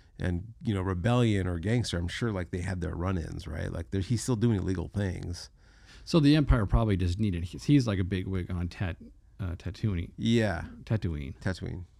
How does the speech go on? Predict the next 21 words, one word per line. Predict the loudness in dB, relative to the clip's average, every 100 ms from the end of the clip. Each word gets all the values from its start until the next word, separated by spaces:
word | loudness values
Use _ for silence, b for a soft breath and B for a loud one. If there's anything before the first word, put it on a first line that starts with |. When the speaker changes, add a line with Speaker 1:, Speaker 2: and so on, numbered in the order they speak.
| -2
Speaker 2:
He's | 0
a, | 0 -4 -16 -14
so | -2 0 2 0 -4 b b b -4
if | -2
they | 2 4
needed | 4 4
muscle | 4 4 2 -2
on | -2 -2
that | -2 -4 -6
planet | -6 -4 -4 -8
to | -10
get | -6 -6 -6
to | -6 -2 0 -2 -4 -10 -6
the | 0
rebels, | 2 2 0 -4 -8 -10
Speaker 1:
Yeah. | -4
Speaker 2:
they're | 0
gonna | 2 0
go | -2
to | -6
him, | -2 -2 -2 -8